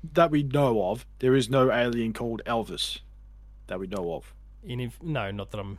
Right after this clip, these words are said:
Speaker 2: not that I'm aware
Speaker 1: In
Speaker 2: of.
Speaker 1: Perfect Dark, no. Or there's no big, giant, green monsters, bug-looking monsters from another planet dressed up as a blonde man. No.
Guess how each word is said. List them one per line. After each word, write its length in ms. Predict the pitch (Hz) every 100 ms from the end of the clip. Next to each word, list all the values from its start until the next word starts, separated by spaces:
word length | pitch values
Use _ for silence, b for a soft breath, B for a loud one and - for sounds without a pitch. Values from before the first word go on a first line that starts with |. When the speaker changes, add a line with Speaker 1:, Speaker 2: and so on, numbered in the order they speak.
| -
Speaker 2:
not 140 | 196
that 80 | 196
I'm 80 | 165
aware 200 | 131 107
Speaker 1:
In 100 | 92
Speaker 2:
of. 100 | -
Speaker 1:
Perfect 260 | 104 104 -
Dark, 220 | - - -
no. 240 | 107 80 - - - - - -
Or 220 | 110 107
there's 280 | 110 104 104
no 240 | 113 110
big, 420 | 101 113 110 - -
giant, 400 | 110 107 101 -
green 280 | 110 104 101
monsters, 600 | 92 92 - 95 87 - - - - - - -
bug-looking 420 | 104 101 101 107
monsters 640 | 98 95 - 101 92 - - -
from 140 | 110
another 240 | 104 104 104
planet 420 | 101 104 101 - -
dressed 260 | - 113 -
up 220 | 107 104
as 140 | 101 101
a 40 |
blonde 300 | 104 104 101
man. 360 | 101 98 85 87 - - -
No. 240 | 107 87